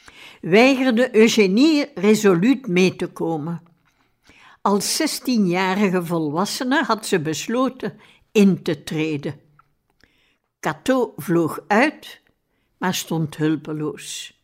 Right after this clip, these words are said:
De kloostermuren werkten als een bastion. Zusters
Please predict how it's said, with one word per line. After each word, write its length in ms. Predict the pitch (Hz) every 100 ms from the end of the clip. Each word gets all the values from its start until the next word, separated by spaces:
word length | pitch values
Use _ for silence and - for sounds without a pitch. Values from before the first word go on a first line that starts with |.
| _ _ _ - - -
De 160 | - 175
kloostermuren 1120 | - 302 - - 262 226 226 240 247 240 165
werkten 480 | 202 233 214 226 -
als 280 | 196 196
een 240 | 196 175 160
bastion. 800 | 180 - - - 170 160 143 - _ _ _ _ _ _ - - - _
Zusters 760 | - 254 285 - 269 240 -